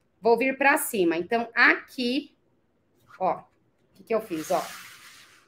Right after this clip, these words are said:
Se eu fosse pôr um botão, eu daria o quê, ó? Da base que tá aqui, eu subi dois centímetros. Ah, subi dois centímetros, maravilha. Aonde eu vou encontrar o outro? Aqui, ó,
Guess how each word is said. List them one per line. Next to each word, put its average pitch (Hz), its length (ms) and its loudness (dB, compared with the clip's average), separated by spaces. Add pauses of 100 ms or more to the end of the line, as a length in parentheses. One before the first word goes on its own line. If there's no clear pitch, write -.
(380)
Se - 140 2
eu 330 100 6
fosse 294 320 2
pôr 214 240 0
um 185 120 2
botão, 170 640 4 (300)
eu 226 160 4
daria 233 320 4
o 277 80 0
quê, 240 180 4
ó? 170 260 4 (380)
Da 220 200 6
base 226 440 6
que 302 120 -2
tá 254 160 6
aqui, 302 440 2
eu 254 160 6
subi 285 300 -2
dois 294 320 6
centímetros. - 1200 -4 (420)
Ah, 277 320 6
subi 269 300 -4
dois 277 200 0
centímetros, 214 580 -4
maravilha. 233 680 2 (240)
Aonde 262 320 4
eu 311 80 6
vou 311 160 4
encontrar 302 500 6
o 294 60 6
outro? 226 320 6
Aqui, 240 340 0
ó, 160 260 2